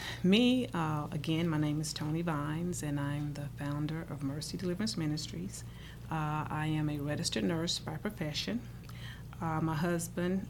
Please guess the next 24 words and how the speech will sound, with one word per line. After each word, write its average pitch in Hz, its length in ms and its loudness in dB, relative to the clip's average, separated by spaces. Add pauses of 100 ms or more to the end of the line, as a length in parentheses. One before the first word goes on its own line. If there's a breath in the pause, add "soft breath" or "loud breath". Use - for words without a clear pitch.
(120)
uh, 143 120 -2
Tim, 170 240 2
and 170 120 4
I 160 200 0
have 170 220 -2
been 151 180 2
married 151 400 -2
for 143 180 -4
twenty-nine 170 540 0
years, 165 540 0
and 156 120 2
we 156 140 -2
have 147 460 -4
three 180 240 0
daughters 175 640 0 (400 loud breath)
and 160 160 0
two 240 160 2
grandchildren. - 800 2
So 160 280 0
a 151 140 2
lot 156 300 0
has 180 160 0
transpired 160 920 0
since - 460 0